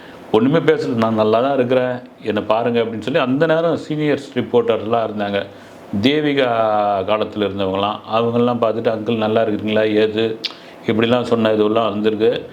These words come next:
இதெல்லாம் யார் யாரோ என்னத்த போய் இது பண்ணு, அப்பயே ஒரு மாதிரி ஆயிட்டாங்க கனகா வந்து. ஒரு நல்ல ஒரு சிறந்த நடிகை, எப்படி ஒரு சினிமாவுல இருந்து எப்படி ஒரு அசுர வளர்ச்சி வந்ததோ, அதே போல ஒரு வீழ்ச்சி.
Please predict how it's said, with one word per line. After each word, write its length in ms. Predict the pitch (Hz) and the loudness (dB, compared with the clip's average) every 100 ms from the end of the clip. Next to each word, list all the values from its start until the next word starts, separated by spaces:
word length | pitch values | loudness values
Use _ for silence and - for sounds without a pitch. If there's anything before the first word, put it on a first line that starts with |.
| - - | -20 -12
இதெல்லாம் 340 | 107 101 107 120 | -2 2 2 2
யார் 180 | 110 107 | 2 2
யாரோ 260 | 107 123 | 2 2
என்னத்த 280 | 127 113 117 | 0 -2 -2
போய் 100 | 117 | 0
இது 100 | 113 | -2
பண்ணு, 360 | 110 110 117 143 - - 120 | -4 -4 -2 -4 -10 -4 -4
அப்பயே 300 | - 175 175 | 0 0 2
ஒரு 120 | 156 | 0
மாதிரி 400 | 143 147 160 160 143 | 0 0 0 0 0
ஆயிட்டாங்க 340 | 123 110 90 | -2 -4 -4
கனகா 320 | 98 104 101 | -4 -2 -2
வந்து. 280 | 92 90 92 - - - - - - - | -4 -4 -6 -10 -18 -14 -12 -12 -8 -2
ஒரு 100 | 98 | 2
நல்ல 320 | 117 180 226 | 2 2 0
ஒரு 180 | 147 - | 0 0
சிறந்த 420 | - 139 160 160 | 0 0 0 0
நடிகை, 540 | 131 120 117 139 - - - - - - | 2 0 0 -2 -4 -14 -20 -20 -20 -4
எப்படி 260 | 123 123 190 | -2 2 2
ஒரு 140 | 147 - | 2 0
சினிமாவுல 440 | 156 196 190 175 143 | 0 2 2 2 2
இருந்து 340 | 135 127 147 | 0 0 0
எப்படி 260 | 110 135 165 | -2 0 2
ஒரு 160 | 135 | 2
அசுர 500 | 107 120 123 208 196 | 2 0 0 0 2
வளர்ச்சி 360 | 151 139 139 147 | 2 0 -2 -2
வந்ததோ, 500 | 123 110 110 143 - - - - | -2 0 0 0 -4 -12 -20 -4
அதே 300 | - 113 165 | 0 2 2
போல 180 | 175 160 | 2 0
ஒரு 200 | 120 104 | 0 0
வீழ்ச்சி. 420 | 120 131 - 104 | 0 0 -4 -10